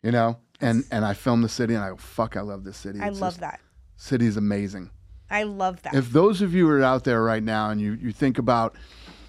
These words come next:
Speaker 1: you know, everything in life is about taking a chance, taking a risk, and,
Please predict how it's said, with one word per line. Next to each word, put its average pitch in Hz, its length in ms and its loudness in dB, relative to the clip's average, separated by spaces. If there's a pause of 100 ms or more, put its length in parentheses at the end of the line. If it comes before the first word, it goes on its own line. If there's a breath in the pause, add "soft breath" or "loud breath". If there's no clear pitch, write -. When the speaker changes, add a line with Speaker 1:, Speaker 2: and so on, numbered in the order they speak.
(160 loud breath)
Speaker 1:
you 127 100 0
know, 110 260 2 (600)
everything 180 400 4
in 135 100 6
life 127 240 2
is 107 100 -6
about 107 320 -2 (260)
taking 127 260 0
a 110 80 -2
chance, 101 480 -8
taking 135 260 -2
a 113 60 -2
risk, 110 480 -6
and, 107 180 -4